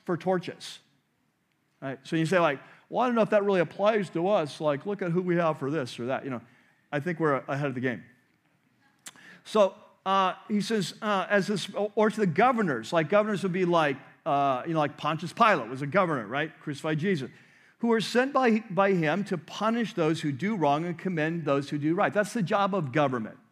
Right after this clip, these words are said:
to commend, uh, those who do, uh, right, to, to, um,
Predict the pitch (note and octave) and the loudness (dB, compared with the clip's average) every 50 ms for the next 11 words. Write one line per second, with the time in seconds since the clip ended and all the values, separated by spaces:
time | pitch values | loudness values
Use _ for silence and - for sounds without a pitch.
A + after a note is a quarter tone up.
0 | _ _ - - - - D#3 C#3+ D3+ F3+ G#3 G#3 G3+ - - - - _ _ - | _ _ -10 -10 -8 -6 -2 0 0 0 0 0 -2 -6 -10 -16 -20 _ _ -6
1 | - D3 D3+ D3 C3+ A#2+ D3 D#3 D3+ C#3 - D3+ C#3 C3 C3+ C#3 C3+ B2 A#2 A#2 | -2 0 0 0 0 0 0 -2 -2 -2 0 -2 -2 0 0 -2 -2 -2 -4 -8
2 | - - _ _ _ - C#3+ C3 A#2 A2+ B2+ F#3 G3+ G3+ G3+ G3 D#3+ - - D3+ | -12 -20 _ _ _ -6 -4 -4 -4 -4 -2 -2 0 0 0 0 -2 -2 -2 -2
3 | C#3 C3+ C3+ C3+ - D#3+ D#3 C#3 C3 B2+ - C3 C3+ B2+ B2 A2+ G#2+ G#2 | -2 -2 -4 -6 -6 -4 -2 -2 -2 -4 -4 -6 -6 -6 -6 -6 -8 -12